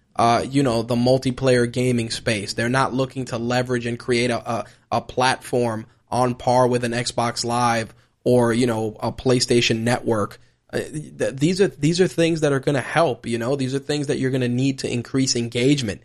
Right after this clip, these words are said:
I mean, I understand that they're always gonna put the, the, you know, the children first, and they're gonna try and safeguard the safety of kids with their consoles, and that's great.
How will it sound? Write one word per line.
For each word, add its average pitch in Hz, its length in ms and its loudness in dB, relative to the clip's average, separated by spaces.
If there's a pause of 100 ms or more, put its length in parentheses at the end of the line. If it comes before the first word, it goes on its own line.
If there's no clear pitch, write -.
(280)
I 131 100 2
mean, 151 160 4
I 139 140 4
understand 143 560 0
that 120 100 0
they're 120 200 2
always 127 360 4
gonna 123 180 0
put 127 220 0
the, 117 140 -2
the, 110 180 -6
you 123 140 0
know, 117 100 0
the 107 100 -6
children 123 460 2
first, 123 480 0 (320)
and 107 100 -4
they're 107 100 -4
gonna 123 140 2
try 120 200 0
and 113 120 -4
safeguard 123 680 4
the 117 60 -4
safety 123 480 0
of 113 160 -4
kids 123 320 0
with 120 120 -2
their 117 140 0
consoles, 120 560 -2
and 113 120 -6
that's 117 180 -4
great. 120 520 -2